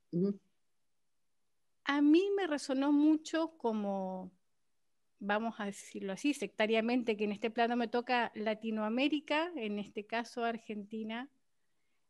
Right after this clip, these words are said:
Speaker 2: eh, cómo esos patrones sistémicos de, mm, víctimas y represores resuenan en cada quien.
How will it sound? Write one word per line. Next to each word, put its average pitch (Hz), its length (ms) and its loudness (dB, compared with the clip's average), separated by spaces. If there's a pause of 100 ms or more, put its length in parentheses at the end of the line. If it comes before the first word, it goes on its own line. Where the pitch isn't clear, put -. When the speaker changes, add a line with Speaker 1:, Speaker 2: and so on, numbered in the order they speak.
(180)
Speaker 2:
eh, 214 420 -6 (1500)
cómo 330 540 4
esos 285 360 -2 (180)
patrones 254 600 2
sistémicos 247 800 -2
de, 190 420 -2
mm, 175 220 -12 (1300)
víctimas 294 640 2
y 285 120 2
represores 240 800 -2
resuenan 254 500 -2
en 233 140 -2
cada 220 240 -4
quien. 196 480 -8